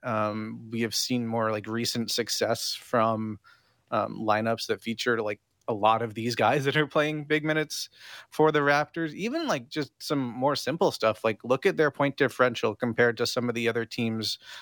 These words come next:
that are a little bit above them in the Eastern Conference. Like, eh, all the stats kind of paint the Raptors as a team that are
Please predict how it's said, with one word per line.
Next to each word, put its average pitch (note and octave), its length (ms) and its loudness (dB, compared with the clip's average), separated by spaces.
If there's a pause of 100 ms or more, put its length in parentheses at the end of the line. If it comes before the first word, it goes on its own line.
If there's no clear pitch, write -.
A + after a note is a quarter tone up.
(160)
that A#2+ 100 6
are A#2 100 4
a A2+ 60 0
little A#2 200 -2
bit A#2 140 0
above A2 360 2
them G#2+ 360 -2
in A#2 180 -4
the A2 100 -6
Eastern G#2+ 400 -2
Conference. - 680 0
Like, A2 260 -4
eh, F#2+ 400 -4
all C3+ 220 2
the C3+ 120 -2
stats - 540 0
kind A2+ 220 0
of G#2+ 220 -6
paint A#2 240 -6
the A#2 60 0
Raptors A2 400 -2
as G#2 60 -8
a G#2 80 -8
team A2+ 300 -6
that G#2 140 -6
are A2 380 0